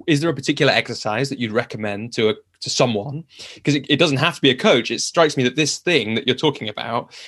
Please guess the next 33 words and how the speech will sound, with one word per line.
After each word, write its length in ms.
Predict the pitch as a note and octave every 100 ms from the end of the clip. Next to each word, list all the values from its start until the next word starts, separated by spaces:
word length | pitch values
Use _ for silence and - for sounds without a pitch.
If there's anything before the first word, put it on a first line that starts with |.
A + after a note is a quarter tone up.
| -
which 140 | B2+ A#2+
is 80 |
how 160 | B2+ A#2
you've 380 | G#2+ C#3+ F3+ C#3+
fine-tuned 640 | - - C3 A#2+ - A2+
your 120 | A2
business, 380 | G#2+ C3+ G#2+ G2
is 140 | A2 - _
also 400 | D#3+ D3+ C3+ A2+
how 440 | B2 A2+ G#2 G#2 _ - - _
a 100 | C3+
leader 340 | A#2+ C#3+ D3+ B2+
would 160 | A2+
work 300 | A2+ A#2 A2
out, 300 | A2 G#2+ G#2 -
like, 200 | C3 A2 A2+
really 460 | A2+ C#3+ G3 D3
what's 260 | A#2 C3+ -
the 80 | A#2
work 260 | A#2+ A2+
they 220 | A#2+ A2 A#2
should 280 | - A#2+
be 100 | -
doing 320 | G#2+ A2+ G#2+ G#2
in 100 | G2+
a 40 |
company 500 | G2 A#2 A2+ G#2 A2
is 140 | A2+ -
the 80 |
same 260 | A#2+ A#2+ G#2+
thing. 200 | G2+ C3
It's 140 | G2 -
like, 260 | G#2 -